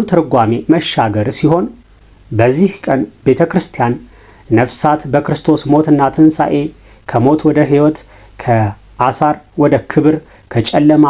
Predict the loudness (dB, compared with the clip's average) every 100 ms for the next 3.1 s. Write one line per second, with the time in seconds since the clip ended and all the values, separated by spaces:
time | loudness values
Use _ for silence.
0 | 0 0 0 0 -2 -2 -2 -4 -6 -6
1 | -2 0 0 0 0 0 0 -2 -4 0
2 | 0 0 -2 -2 0 -2 -4 -4 0 2